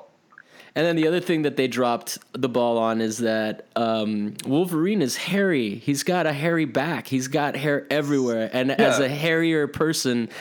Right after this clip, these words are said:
Speaker 1: that really spoke to me.
Speaker 2: Yes, they let you down in the movies, didn't they? They let you down.
Speaker 1: Yeah. I,
Speaker 2: I
Speaker 1: I would
Speaker 2: do
Speaker 1: love
Speaker 2: feel
Speaker 1: for them to recast him more, more, more true to what the original was. And none of those movies were actually any good at all, <laughs> unfortunately, except for the last
Speaker 2: Uh,
Speaker 1: one.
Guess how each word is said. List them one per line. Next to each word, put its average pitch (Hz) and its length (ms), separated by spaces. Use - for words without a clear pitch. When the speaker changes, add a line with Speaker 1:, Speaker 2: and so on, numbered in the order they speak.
Speaker 1:
that 147 260
really 131 240
spoke 110 340
to 107 100
me. 101 280
Speaker 2:
Yes, 190 380
they 139 160
let 156 180
you 175 80
down 165 200
in 160 80
the 151 60
movies, 120 380
didn't 120 160
they? 92 160
They 98 100
let 104 220
you 117 80
down. 98 420
Speaker 1:
Yeah. 135 440
I, 143 80
Speaker 2:
I 156 140
Speaker 1:
I 165 40
would 160 80
Speaker 2:
do 170 220
Speaker 1:
love 175 120
Speaker 2:
feel 196 140
Speaker 1:
for 175 80
them 156 180
to 160 120
recast 139 720
him 143 220
more, 131 520
more, 135 500
more 135 200
true 135 280
to 131 180
what 120 220
the 123 80
original 117 360
was. 107 260
And 156 120
none 170 120
of 151 80
those 135 160
movies 117 320
were 110 100
actually 104 460
any 104 160
good 98 180
at 101 80
all, 101 300
<laughs> 190 220
unfortunately, 151 680
except 135 260
for 135 100
the 165 100
last 180 300
Speaker 2:
Uh, - 40
Speaker 1:
one. 104 220